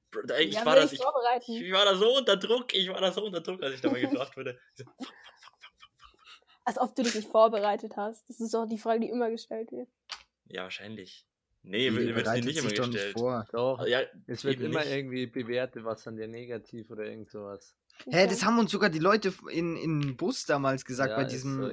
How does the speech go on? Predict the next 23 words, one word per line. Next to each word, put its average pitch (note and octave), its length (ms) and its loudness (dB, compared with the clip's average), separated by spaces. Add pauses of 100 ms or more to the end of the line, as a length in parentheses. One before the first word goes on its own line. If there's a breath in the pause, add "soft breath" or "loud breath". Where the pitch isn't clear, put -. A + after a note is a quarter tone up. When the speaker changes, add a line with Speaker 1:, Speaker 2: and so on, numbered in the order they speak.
Speaker 3:
äh, B2 320 0
Speaker 4:
ähnlich. - 0 -
Speaker 3:
Probetraining B2+ 720 -2
da. A2+ 220 0
Speaker 2:
Ja, C4+ 180 6
genau, D#4+ 160 0
Speaker 3:
Die D#4 80 2
Speaker 2:
bei - 0 -
Speaker 3:
so F#3 160 6
Speaker 2:
uns - 60 -2
auch. E3+ 160 6
Speaker 3:
vorher F3+ 160 8
schon E3 200 2
Gedanken E3 400 2
drüber B2+ 280 0
machen, C#3+ 520 -2
äh, C3+ 340 0 (400 soft breath)
was C#3+ 160 0
so D3 80 -2
deine C#3+ 200 2
schlechtesten C#3+ 500 -2
Eigenschaften C3 600 -2
sind. A2+ 260 -6